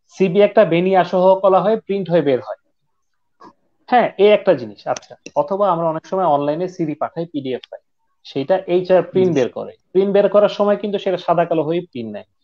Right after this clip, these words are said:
Speaker 1: এইচআর এর ঠেকা পড়ে নাই যে এইচআর কালার সিভি print করবে। তো আমি কালারকে নিরুৎসাহিত করছি না,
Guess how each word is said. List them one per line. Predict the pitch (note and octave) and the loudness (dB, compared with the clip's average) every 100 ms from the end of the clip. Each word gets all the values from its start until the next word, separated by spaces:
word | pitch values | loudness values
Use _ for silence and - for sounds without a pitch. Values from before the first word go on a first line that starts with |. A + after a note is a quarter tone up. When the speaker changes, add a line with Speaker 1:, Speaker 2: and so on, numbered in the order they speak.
| _ _ _ | _ _ _
Speaker 1:
এইচআর | D#3+ F3 G#3 | 0 2 2
এর | G3+ | 2
ঠেকা | F3+ F#3 | 0 2
পড়ে | F#3 G3 | 4 4
নাই | G3+ F#3 | 6 4
যে | |
এইচআর | F3 F3 | 4 2
কালার | D#3+ C#3+ C#3+ | 2 2 0
সিভি | D3+ D3 | -2 -4
print | D3+ D3 | -6 -6
করবে। | C#3+ C3+ C3+ _ _ _ _ _ _ _ _ _ _ _ _ _ - | -4 -4 -8 _ _ _ _ _ _ _ _ _ _ _ _ _ -10
তো | D3 | -6
আমি | - F#3+ | -4 -2
কালারকে | - E3+ G3 G3+ G3+ | 2 4 4 2 0
নিরুৎসাহিত | F3+ F#3 - F#3+ F#3 | 0 -2 -2 -2 -4
করছি | C3+ - | -8 -12
না, | B2 | -16